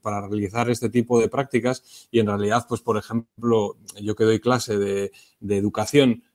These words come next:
o de informática y lo que piden precisamente en educación o informática para realizar las prácticas, pues no creo que se pueda cumplir. En otras temáticas, como pueda ser lingüística, pues podría ser quizá más interesante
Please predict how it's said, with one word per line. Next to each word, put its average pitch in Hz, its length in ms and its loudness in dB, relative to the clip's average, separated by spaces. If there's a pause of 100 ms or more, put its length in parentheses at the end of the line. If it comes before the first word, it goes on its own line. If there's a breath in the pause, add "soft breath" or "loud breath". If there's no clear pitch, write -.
(160)
o 101 280 -4
de 101 80 -2
informática 110 840 0
y 107 60 -10
lo 107 160 2
que 104 140 -4
piden 123 340 4
precisamente 117 640 2
en 104 80 0
educación 104 480 -2
o 120 40 4
informática 120 640 0
para 101 160 -2
realizar 101 380 -6
las 120 180 -2
prácticas, 127 520 -2 (340 soft breath)
pues 107 160 2
no 131 180 6
creo 113 280 4
que 101 80 -6
se 101 140 -8
pueda 104 260 -4
cumplir. 107 480 4 (280 soft breath)
En 113 160 -6
otras 143 640 4
temáticas, 147 640 6
como 113 400 0
pueda 131 220 4
ser 135 180 0
lingüística, 131 760 6
pues 107 140 -8
podría 131 320 2
ser 117 340 0
quizá 117 400 -4
más 113 220 -4
interesante 123 760 -2